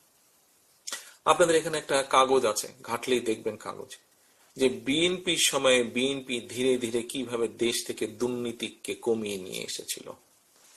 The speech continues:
এর মধ্যে পত্র, আরো কয়েকদিন আগেও আলাপ হয়েছে, আপনারা পত্রপত্রিকায় পড়েছেন জিনিসগুলা, আহ, বিভিন্ন টিভি শি-, তে দেখিয়েছে, YouTube, টিউটিউবে এসছে, Facebook-এ এসছে। আজকে আপনারা কাগজটা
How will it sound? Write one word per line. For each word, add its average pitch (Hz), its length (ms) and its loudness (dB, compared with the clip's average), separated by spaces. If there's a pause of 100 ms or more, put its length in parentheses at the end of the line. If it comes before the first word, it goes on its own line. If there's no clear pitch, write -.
এর 90 100 -2
মধ্যে 123 320 0
পত্র, - 240 2
আরো 113 180 4
কয়েকদিন 123 360 2
আগেও 110 260 2
আলাপ 104 300 4
হয়েছে, 107 260 -4
আপনারা - 340 -4
পত্রপত্রিকায় - 640 -2
পড়েছেন 104 420 -2
জিনিসগুলা, 98 380 -8 (480)
আহ, - 120 -4
বিভিন্ন 104 560 -2 (300)
টিভি 107 280 -6
শি-, 104 640 -6
তে 101 140 0
দেখিয়েছে, 98 880 -4
YouTube, 101 360 -10
টিউটিউবে 101 380 -4
এসছে, - 500 -6 (260)
Facebook-এ - 440 -6
এসছে। - 300 -8 (440)
আজকে - 420 0 (280)
আপনারা - 280 -4
কাগজটা - 500 -4